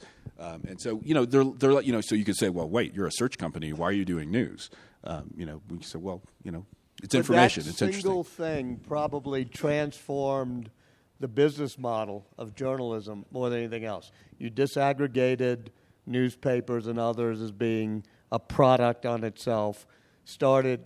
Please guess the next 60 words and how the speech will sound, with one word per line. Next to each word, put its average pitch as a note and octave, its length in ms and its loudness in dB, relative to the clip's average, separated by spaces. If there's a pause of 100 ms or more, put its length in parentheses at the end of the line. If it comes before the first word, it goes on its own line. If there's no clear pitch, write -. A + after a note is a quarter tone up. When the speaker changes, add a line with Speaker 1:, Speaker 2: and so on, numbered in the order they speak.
(100)
Speaker 2:
giving C3+ 320 4
people B2 360 -2
the A2 120 -6
kernels C3+ 480 -2
of A2+ 100 -6
information A2 480 -6
they're G2+ 80 -6
searching G2 380 -10
for. - 320 -20
Speaker 1:
Yeah, E3+ 200 -6
I, G#3 200 2
yeah, F#3 180 0
I E3+ 120 10
think F#3 180 6
that's B2 160 6
overstated, E2+ 600 2
to - 60 -4
be F2+ 80 0
honest D#2+ 240 -2
with D2+ 100 -6
you, C2+ 100 -8
Walter. C2 180 -6
I, F#2+ 120 2
I G#2+ 120 0
think B2 160 6
that's G#2+ 180 8
one G#2+ 400 8
of, F#2+ 380 8 (200)
I G#2 40 -4
mean, G#2+ 100 4
Google A2+ 220 8
News A2 280 8
was F#2 200 2
one G2 320 4
sort F#2+ 240 0
of, F2 180 -2
uh, E2+ 240 -2 (240)
you F#2 80 -4
know, E2+ 260 -2
uh, E2 340 -4 (340)
you E2+ 80 -10
know, D2+ 280 -12
uh, E2+ 160 -6
aggregator F2 760 -4
that's D#2+ 220 -10
out F2 180 -8
there. D2 140 -10
But E2+ 100 -8
I E2 60 -8
think F2+ 220 -4
the, E2+ 220 -2 (280)
you - 100 -8
know, E2+ 80 -2
the E2 140 0
issues F2+ 240 -2
with E2 80 -4
news E2+ 240 -2
are E2 100 -4
there E2 120 -8
are D#2 40 -12